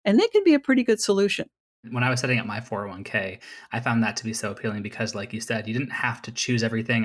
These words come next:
Speaker 2: I said, "I'm probably going to retire in this year,
Speaker 1: Mm-hmm.
Speaker 2: so set it up for me so that everything is making as much money as it can up until that point, and then I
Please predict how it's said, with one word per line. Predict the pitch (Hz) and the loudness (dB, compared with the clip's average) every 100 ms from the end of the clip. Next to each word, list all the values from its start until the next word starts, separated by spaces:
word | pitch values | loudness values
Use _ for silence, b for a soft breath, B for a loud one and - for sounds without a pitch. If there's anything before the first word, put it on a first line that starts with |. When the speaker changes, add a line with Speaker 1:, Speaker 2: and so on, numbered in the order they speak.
| - | -2
Speaker 2:
I | 95 110 | -4 -4
said, | 107 104 - B B - | -4 -4 -8 B B -6
"I'm | 107 | -4
probably | - 110 123 | 0 0 2
going | 120 120 | 2 2
to | 117 | 2
retire | 113 - 101 98 107 113 _ - | -2 -2 -2 -2 -4 -10 _ -2
in | 113 | 4
this | 117 139 - - | 4 4 -2 -2
year, | 107 92 92 143 B B - | -4 -4 -6 -8 B B 2
Speaker 1:
Mm-hmm. | |
Speaker 2:
so | 143 139 101 98 98 - - | 4 4 4 2 -2 -10 -6
set | 147 | 0
it | 147 | 2
up | 147 123 | 2 2
for | 131 104 | 0 2
me | 104 117 | 0 0
so | 117 | 0
that | 104 104 | -2 -2
everything | 113 110 110 110 104 | -2 -2 -2 -2 -2
is | 104 | -2
making | 110 107 113 | -2 0 0
as | 123 | -2
much | 120 - | -4 -2
money | 117 110 | 0 2
as | 110 | 0
it | - | -6
can | - 127 107 104 | -4 0 0 -2
up | 117 | -4
until | 120 170 | -2 0
that | 156 104 | 0 0
point, | 117 101 104 | -2 -2 -4
and | 110 104 | -6 -4
then | 104 | -2
I | 101 | -2